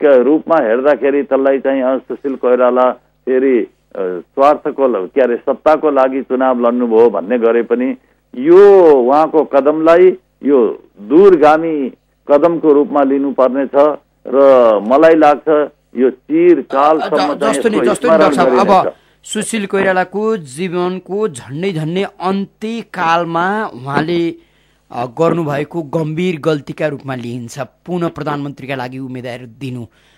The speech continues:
Speaker 2: त्यसका बारे तपाईँसँग केही कुरा गर्नुहुन्थ्यो उहाँले?
Speaker 1: होइन, त्यो उहाँको त्यो political decision थियो, त्यसबारे मैले केही भन्न चाहन्न। तर के भन्दाखेरि त्यसले गर्दाखेरि, त्यो डिसिजनले गर्दाखेरि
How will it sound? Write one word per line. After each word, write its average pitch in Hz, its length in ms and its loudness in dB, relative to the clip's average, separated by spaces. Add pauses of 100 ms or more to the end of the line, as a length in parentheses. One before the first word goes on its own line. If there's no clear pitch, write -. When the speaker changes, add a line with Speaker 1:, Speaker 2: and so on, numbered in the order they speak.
(420)
Speaker 2:
त्यसका 311 380 0
बारे 262 460 -2
तपाईँसँग 233 600 -8 (100)
केही 269 160 -2
कुरा 269 260 -4
गर्नुहुन्थ्यो 220 460 -6
उहाँले? 208 260 -4 (720)
Speaker 1:
होइन, 240 220 4
त्यो 226 220 4
उहाँको 196 460 0
त्यो 175 180 0
political 180 600 0
decision 156 480 -4
थियो, 156 180 0
त्यसबारे 151 520 0
मैले 135 320 0
केही 139 320 4
भन्न 98 280 -2
चाहन्न। 135 360 0
तर 175 260 2
के 208 240 2
भन्दाखेरि 156 600 2 (480)
त्यसले 202 460 6
गर्दाखेरि, 156 640 2
त्यो 185 240 4
डिसिजनले 175 580 0
गर्दाखेरि 151 640 0